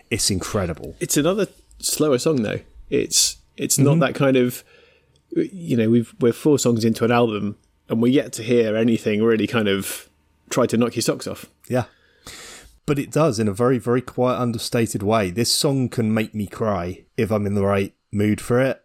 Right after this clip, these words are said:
Speaker 1: And it's incredibly powerful in a very, very understated way.
Speaker 2: Yeah, the, the, the way the song ends, it's a bit like if you've watched Jaws and when the camera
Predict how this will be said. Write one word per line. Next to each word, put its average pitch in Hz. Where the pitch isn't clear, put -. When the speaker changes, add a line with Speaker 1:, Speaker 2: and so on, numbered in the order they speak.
Speaker 1:
And 104
it's -
incredibly 117
powerful 92
in 101
a 92
very, 104
very 98
understated 98
way. 87
Speaker 2:
Yeah, 120
the, 127
the, 135
the 131
way 127
the 120
song 123
ends, 104
it's 110
a -
bit 143
like 113
if 120
you've 113
watched -
Jaws 113
and 101
when 117
the 113
camera 110